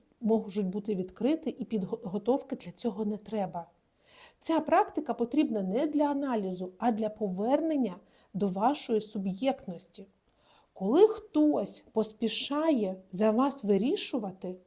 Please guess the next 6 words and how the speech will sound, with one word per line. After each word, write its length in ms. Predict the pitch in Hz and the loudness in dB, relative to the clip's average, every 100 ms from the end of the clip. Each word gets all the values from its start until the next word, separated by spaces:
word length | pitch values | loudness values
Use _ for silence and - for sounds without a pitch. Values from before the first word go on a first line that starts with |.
| _ _ _ _ _ | _ _ _ _ _
зупиніться 680 | 196 190 185 240 269 349 - | -8 -8 -4 0 0 0 -6
в 60 | - | -8
такі 280 | 202 - 220 | -10 -6 -4
моменти. 540 | 214 185 170 - - - _ _ _ _ _ _ | -4 -6 -8 -12 -18 -18 _ _ _ _ _ _
Просто 360 | 330 370 330 | 0 0 0
зупинись. 680 | 214 220 - 214 165 - - | -2 -2 -2 -4 -4 -12 -18